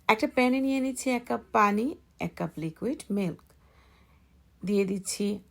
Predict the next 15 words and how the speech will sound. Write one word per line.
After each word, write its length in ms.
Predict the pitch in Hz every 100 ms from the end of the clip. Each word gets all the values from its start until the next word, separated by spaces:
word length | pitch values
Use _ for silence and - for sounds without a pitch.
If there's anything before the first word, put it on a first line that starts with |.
| -
হাফ 360 | - 202 196
টি 180 | - 196
স্পুন 280 | 190 - 294
লবণ। 360 | 247 165 - - - _ _ _ _ -
জাল 280 | 170 190 185
করে 280 | 185 208 208
নিয়ে 240 | 214 220
আমি 320 | 226 175 175 165
এখানে 260 | 165 185
চালের 400 | 220 202 180 170
গুঁড়ি 220 | 170 190
ব্যবহার 340 | 233 175 170 175
করছি। 380 | - - - 190 - - - - -
আমি 340 | - 208 247 254
এখানে, 500 | 254 277 226 196